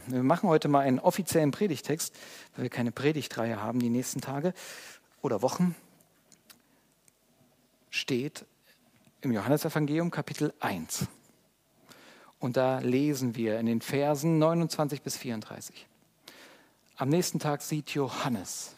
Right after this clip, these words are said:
und zwar Johannes der Täufer, dass Jesus zu ihm kommt. Das Setting ist, er ist am Jordan, er tauft, Menschenmengen kommen, um diesen Johannes zu hören. Eine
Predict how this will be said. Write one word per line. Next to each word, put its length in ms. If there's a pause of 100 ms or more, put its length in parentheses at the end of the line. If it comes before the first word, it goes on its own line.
(240)
und 160
zwar 140
Johannes 360
der 220
Täufer, 500 (960)
dass 340 (200)
Jesus 560
zu 160
ihm 240
kommt. 360 (760)
Das 160
Setting 260
ist, 180 (300)
er 80
ist 140
am 100
Jordan, 400
er 140
tauft, 560
Menschenmengen 960
kommen, 320
um 140
diesen 240
Johannes 340
zu 120
hören. 240
Eine 80